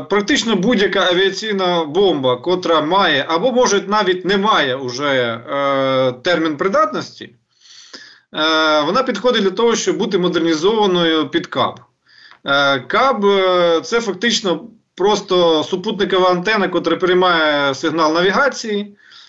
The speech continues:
політний контролер, котрий керує, значить, управлі-, управляючими там поверхнями у крильцях, ну і воно летить. Е,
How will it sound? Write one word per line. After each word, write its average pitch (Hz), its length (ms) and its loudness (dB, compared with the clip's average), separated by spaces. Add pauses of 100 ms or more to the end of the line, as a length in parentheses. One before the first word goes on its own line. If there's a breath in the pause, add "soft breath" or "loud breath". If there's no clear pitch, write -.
(100)
політний 196 380 0
контролер, 185 560 0
котрий 175 340 0
керує, 160 920 2
значить, 135 320 -8
управлі-, 170 760 2
управляючими 160 1200 0
там 147 180 -2
поверхнями 185 960 0
у 147 420 0 (440 loud breath)
крильцях, 233 540 0 (800 loud breath)
ну 262 180 0
і 311 80 4
воно 233 200 2
летить. 214 480 -2 (260)
Е, 196 360 0